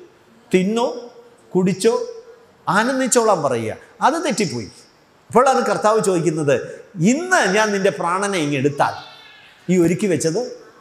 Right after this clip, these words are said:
ആർക്കാവും?" ഒന്ന് ആലോചിച്ച് നോക്കിയേ, ഉണ്ണാനും ഉടുക്കാനും ഉണ്ടെങ്കിൽ മതിയെന്ന് വെക്കാൻ പറഞ്ഞപ്പോൾ അതിൽ കൂടുതൽ കിട്ടിയത് എനിക്ക് വേണ്ടിയാണെന്ന് ചിന്തിക്കുന്നത്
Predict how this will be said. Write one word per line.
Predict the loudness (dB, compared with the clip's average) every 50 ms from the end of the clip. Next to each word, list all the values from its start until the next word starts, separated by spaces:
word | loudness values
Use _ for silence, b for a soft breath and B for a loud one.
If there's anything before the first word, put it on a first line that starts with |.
| -20 -20 -20 -14 -6 -2
ആർക്കാവും?" | -2 -2 -2 -4 -6 -6 -6 -6 -8 -12 -14 -20 -20 _ _ _ _ _ _ _ _ _ _ _ _ _ _ _ _ _ _ _ _ 0
ഒന്ന് | 2 2 2
ആലോചിച്ച് | 2 2 2 2 2 2 0 0
നോക്കിയേ, | 0 0 0 2 2 2 2 0 -4 -6 -2 -2
ഉണ്ണാനും | 0 0 2 4 4 4 4 4 4 4 4
ഉടുക്കാനും | 2 2 2 2 0 0 0 -2 -2 -2
ഉണ്ടെങ്കിൽ | -2 -2 0 0 0 -2 -4 -6 -10 -18 -20 -20 _ _ _ _ _ -20 -14 -4 0
മതിയെന്ന് | 2 2 4 4 4 4 4 2 0
വെക്കാൻ | 0 0 0 -2 -2 -2 -2
പറഞ്ഞപ്പോൾ | -2 -2 0 -2 -2 0 0 0 0 -2 -4 B B B B
അതിൽ | 2 2 2 2 0 0
കൂടുതൽ | 0 0 0 2 2 0 0 0 0
കിട്ടിയത് | 0 -2 0 0 0 0 2
എനിക്ക് | 0 0 2 0 0 0 -2
വേണ്ടിയാണെന്ന് | -2 -2 0 0 0 2 0 0 0 -2 -2 -2 -2
ചിന്തിക്കുന്നത് | -2 0 0 0 -2 0 0 0 0 0 -2